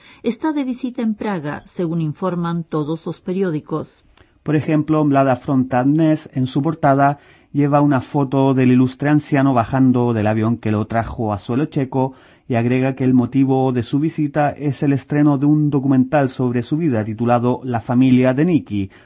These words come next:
Speaker 2: realizado por Maciej Minacz.
Speaker 1: Winton, también conocido como el Schindler checo, salvó a seiscientos sesenta y nueve menores de origen judío,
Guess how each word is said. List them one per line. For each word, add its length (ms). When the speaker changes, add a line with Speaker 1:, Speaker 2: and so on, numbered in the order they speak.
Speaker 2:
realizado 720
por 200
Maciej 800
Minacz. 640
Speaker 1:
Winton, 640
también 400
conocido 560
como 240
el 140
Schindler 540
checo, 460
salvó 460
a 60
seiscientos 760
sesenta 460
y 80
nueve 320
menores 480
de 100
origen 440
judío, 560